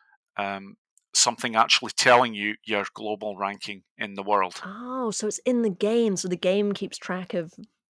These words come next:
Speaker 2: who's, who's got the high score, basically. Going
Speaker 1: Yes.
Speaker 2: back to the old arcade games that you used to love,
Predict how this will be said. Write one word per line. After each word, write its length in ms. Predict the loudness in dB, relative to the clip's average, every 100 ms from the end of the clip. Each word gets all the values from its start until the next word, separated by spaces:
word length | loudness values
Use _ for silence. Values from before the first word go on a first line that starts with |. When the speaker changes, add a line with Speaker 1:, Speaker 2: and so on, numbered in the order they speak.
| _ -4
Speaker 2:
who's, 720 | 0 2 0 -4 -8 -14 -14 -6
who's 120 | -4
got 120 | -2 -2
the 60 |
high 140 | -2 -6
score, 400 | -4 -4 -4 -8
basically. 480 | -10 -8 -10 -10 -14 _ _ _ _
Going 200 | 10 10
Speaker 1:
Yes. 80 | 10
Speaker 2:
back 260 | 8 6 4
to 220 | 4 4
the 180 | 6 4
old 280 | 4 4 4
arcade 640 | 0 0 0 2 2 0
games 400 | 0 2 0 -2
that 80 | -4
you 100 | -4
used 260 | -4 -4 -4
to 60 |
love, 440 | -2 -2 -2 -6